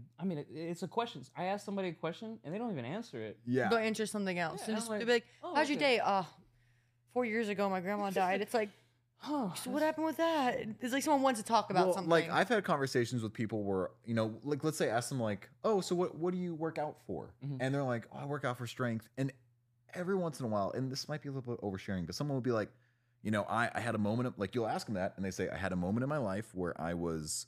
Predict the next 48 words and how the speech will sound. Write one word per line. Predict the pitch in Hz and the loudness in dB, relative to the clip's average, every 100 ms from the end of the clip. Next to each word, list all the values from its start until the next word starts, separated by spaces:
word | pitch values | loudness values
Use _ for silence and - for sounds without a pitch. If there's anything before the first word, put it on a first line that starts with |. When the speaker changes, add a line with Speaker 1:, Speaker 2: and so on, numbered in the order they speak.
| - | -6
Speaker 2:
um, | 80 76 71 69 - _ _ _ | -4 -2 -6 -8 -14 _ _ _
you | 101 | -2
know, | 92 | 0
physically | - - 156 151 143 135 | -2 0 0 2 2 2
overpowered, | 107 110 92 82 85 82 90 92 _ _ | 2 2 0 0 -2 0 -2 -6 _ _
and | 82 | -4
I'm | 85 | -2
never | 90 90 | -2 -2
gonna | 85 | -4
let | 80 | -4
that | 80 | -4
happen | 82 80 82 | -4 -4 -6
again." | 80 62 - _ _ _ _ _ | -8 -10 -14 _ _ _ _ _
That's | 110 123 123 | 0 2 2
how | 143 | -2
they | 127 127 | -4 -4
answered | 165 107 | -6 -10
that. | - - _ _ - _ 151 | -12 -14 _ _ -20 _ -10
So | 143 123 | 0 2
Speaker 1:
Yeah. | 117 | 4
Speaker 2:
that | 117 135 | 2 2
is | 151 | 0
still | - 123 117 | 0 -2 -2
a | 107 | -2
driving | 104 92 101 | 0 0 -2
force | - 80 - | -6 -8 -6
in | |
their | 104 | -6
life. | 127 135 - | -6 -8 -8
That's | 95 | -6
something | 117 101 | -2 -4
that | 95 | -4
they're | 98 | -6
battling | 90 120 147 107 92 90 | -4 -2 -2 -2 -2 -4
and | 90 95 | -4 -4
currently | 90 117 92 | -4 -6 -4
going | 92 120 95 | -2 -2 -4
through. | 76 64 _ | -6 -12 _
So | - 156 | -2 -2
it's | 170 | -2
not | 185 220 | -2 -4
about | 170 165 - | -4 -8 -8
the | 107 | -6
working | 98 85 85 131 | -4 -6 -8 -6
out. | 139 107 _ _ _ _ - | -6 -8 _ _ _ _ -2
It's | 127 135 | -2 0
about | 117 - - | 0 -2 -4
them | 107 95 92 73 | -4 -2 -2 -4